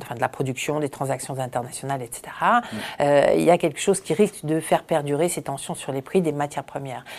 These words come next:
Speaker 1: Alors, si vous rajoutez le gaz, qui est un composant important de la consommation d'énergie, euh, qui a plutôt eu tendance à augmenter ces dernières, euh, ces toutes dernières années d'ailleurs, hein, c'est une ponction immédiate sur le pouvoir d'achat.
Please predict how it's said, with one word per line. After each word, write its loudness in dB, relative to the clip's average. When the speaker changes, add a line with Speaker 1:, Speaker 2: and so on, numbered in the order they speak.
Speaker 1:
Alors, 2
si -4
vous 6
rajoutez 4
le 0
gaz, 4
qui -10
est -8
un -10
composant -6
important -4
de -8
la -10
consommation -10
d'énergie, -2
euh, 4
qui 2
a -6
plutôt 2
eu 6
tendance 0
à 4
augmenter -2
ces -6
dernières, -2
euh, -2
ces -12
toutes -8
dernières -8
années -8
d'ailleurs, 4
hein, -4
c'est -2
une -4
ponction -6
immédiate 2
sur 0
le 0
pouvoir -6
d'achat. -10